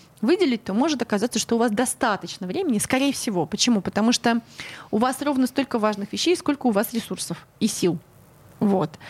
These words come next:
Соответственно, выделяешь важное, и выясняется, что на него есть время. Дальше. Надо подготовиться к празднику, потому что если ты не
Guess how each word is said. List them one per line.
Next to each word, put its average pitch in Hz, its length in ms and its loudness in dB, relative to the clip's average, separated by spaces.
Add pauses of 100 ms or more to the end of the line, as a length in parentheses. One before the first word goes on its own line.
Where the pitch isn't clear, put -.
(200)
Соответственно, 202 1040 0 (220)
выделяешь 233 680 0
важное, 330 380 2
и 233 40 2
выясняется, 240 400 0
что - 120 -2
на 208 60 4
него 202 240 4
есть 185 280 -2
время. 156 300 0 (500)
Дальше. 202 500 2 (260)
Надо 254 200 2
подготовиться 247 640 -2
к - 120 -6
празднику, 185 680 -4 (240)
потому 226 260 2
что - 160 -2
если 220 440 0
ты 226 400 2 (160)
не 226 400 6